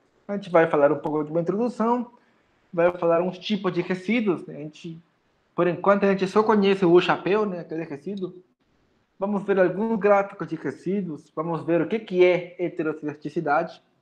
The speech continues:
tá? E com isso a gente vai acabar a aula de hoje falando um pouco sobre algumas suposições.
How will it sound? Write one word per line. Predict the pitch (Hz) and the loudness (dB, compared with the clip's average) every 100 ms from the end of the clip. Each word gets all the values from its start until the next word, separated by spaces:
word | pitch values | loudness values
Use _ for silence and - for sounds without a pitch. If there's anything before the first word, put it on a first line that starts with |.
| _ _ _ _ | _ _ _ _
tá? | - 180 - | -20 -20 -14
E | 254 | -4
com | 247 | 0
isso | 226 254 | 2 2
a | 226 | 0
gente | 214 | 0
vai | 202 208 | 2 2
acabar | 202 185 185 | 4 2 2
a | 185 | 4
aula | 190 190 | 4 4
de | 160 | 2
hoje | 165 196 175 180 - - _ - _ - | 4 6 4 -2 -12 -20 _ -20 _ 0
falando | 185 196 | 0 0
um | 190 | -2
pouco | 165 180 180 190 190 - _ - | 0 0 0 -8 -10 -18 _ -10
sobre | 160 151 | -6 -6
algumas | 156 165 160 156 156 | -6 -8 -8 -8 -10
suposições. | - 160 151 139 - - _ | -12 -8 -8 -8 -14 -20 _